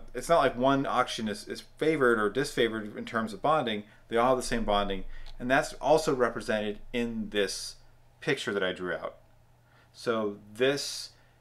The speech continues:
averaging of resonance structures where I favor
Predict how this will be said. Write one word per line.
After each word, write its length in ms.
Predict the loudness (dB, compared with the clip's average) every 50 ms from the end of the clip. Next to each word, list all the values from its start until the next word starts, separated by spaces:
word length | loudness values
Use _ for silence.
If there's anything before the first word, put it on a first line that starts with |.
| _ _ _ _ _
averaging 960 | 4 6 6 6 6 4 2 2 2 2 -2 -2 -2 -2 -2 -4 -6 -8 -10 -14 -20 -20 -20 _ _ _ _ 0
of 220 | 0 0 2 4 6
resonance 340 | 6 6 6 2 -2 -2 2
structures 380 | 2 2 2 2 0 -2 0
where 180 | 4 6 8 8
I 220 | 8 6 4 2 -2 -10 -12 -12 -12 -12 -12 -12 -12 -14 -14 -14 -14 -14 -14 -14 -14 -14 -14 -14 -16 -16 -16 -16 -16 -16 -16 -16 -16
favor 800 | -16 -4 2 4 4 6 4 4 4 4 4 4 4 0 -4